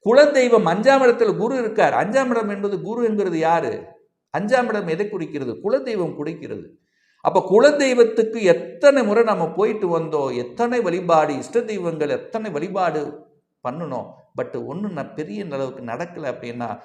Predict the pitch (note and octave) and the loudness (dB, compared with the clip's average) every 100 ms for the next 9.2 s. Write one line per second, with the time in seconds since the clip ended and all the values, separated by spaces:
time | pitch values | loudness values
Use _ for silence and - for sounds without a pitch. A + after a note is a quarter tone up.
0 | _ _ - C#3 A3 A#3 G#3 - - A2+ | _ _ -12 -8 -6 -2 -2 -4 -10 -14
1 | - - D#3 F3+ A#3+ - G3+ C#3 C#3 B2+ | -16 -8 -4 -4 -6 -10 -10 -10 -10 -8
2 | B2 D#3+ D3 - A#2+ F#2+ - _ - B2+ | -6 -6 -8 -10 -12 -12 -18 _ -6 -6
3 | D3 A3+ A3 E3+ D3 C#3 - E3 A3 A#3+ | 0 2 2 0 -2 -4 -6 0 2 2
4 | G#3+ F3 D#3 D3+ D3+ C3+ B2 B2 A#2 A2+ | 0 -2 -4 -6 -4 -4 -6 -8 -6 -6
5 | G#2+ E3 A#3+ A#3 A3 F3+ D3 C#3 C3 A#2+ | 2 2 4 0 -2 -6 -8 -10 -10 -10
6 | A#2+ A#2+ A2+ G2+ - _ _ A#2 C3 A3+ | -6 -4 -4 -8 -18 _ _ -12 -8 -6
7 | A3+ F#3+ D#3+ C#3+ A#2+ A#2+ E3 - B2 A#2+ | -4 -4 -4 -4 -8 -10 -10 -8 -6 0
8 | D3+ - - - B3 A3 C#3 C3+ A3 G3 | -2 -2 -14 0 2 2 -4 -6 -8 -8
9 | D#3+ C#3 | -6 -6